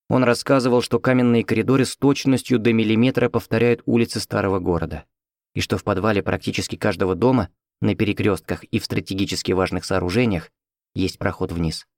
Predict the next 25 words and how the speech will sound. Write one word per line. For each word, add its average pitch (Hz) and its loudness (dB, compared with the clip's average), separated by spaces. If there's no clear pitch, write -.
«Куда 92 0
вниз?» — 78 -4
затупил 95 0
я. 82 -2
«В - -20
подземный 156 4
мир, 113 0
в 95 0
город-двойник», — 101 0
с - -10
сочувствием 110 0
глядя 101 2
на 98 2
меня, 101 2
уточнила 95 -2
хозяйка. 85 -2
«Да 95 -2
почему 160 2
город-то? 120 0
Был 175 4
я 170 4
там, 120 0
с - -10
пацанами 123 0
спускались. 110 -2